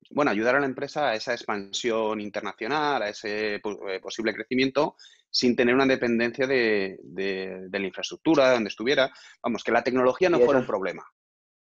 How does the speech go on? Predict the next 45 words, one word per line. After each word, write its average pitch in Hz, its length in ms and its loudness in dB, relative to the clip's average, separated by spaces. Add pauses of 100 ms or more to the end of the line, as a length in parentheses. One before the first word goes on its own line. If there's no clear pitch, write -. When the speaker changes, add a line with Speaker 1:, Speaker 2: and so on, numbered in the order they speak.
(220)
Speaker 2:
eso 139 140 2
es 151 60 6
la 151 60 8
otra 127 200 4
parte. 101 260 0
Es 101 60 -2
decir, 104 180 -2
nosotros 110 260 -4
somos 117 220 -4
un 117 100 -2
equipo 113 220 0
muy 117 120 0
pequeñito, 135 920 0
eh, 101 400 0
que, 101 280 4
eh, 98 420 0
no, 110 200 -2
no 107 280 -2
tenemos, 113 760 0
eh, 104 380 2
especialistas 104 880 -2
cien 104 160 -2
por 104 140 -4 (160)
cien 110 240 2
en 98 140 -6
ciertas 104 320 -6
cosas 107 340 -2
y 90 200 -4
vamos 101 420 -2
súper 98 420 -4
cargados 104 320 -2
de 101 60 -16
trabajo. 120 500 0 (300)
Entonces, 104 200 -4
lo 104 80 4
que 107 80 0
nos 101 160 -4
pedía 107 260 0
la 104 60 2
empresa 104 220 -4
también 110 240 -2
era 110 100 -2
un 110 80 -4
poco 113 300 2
es, 120 200 0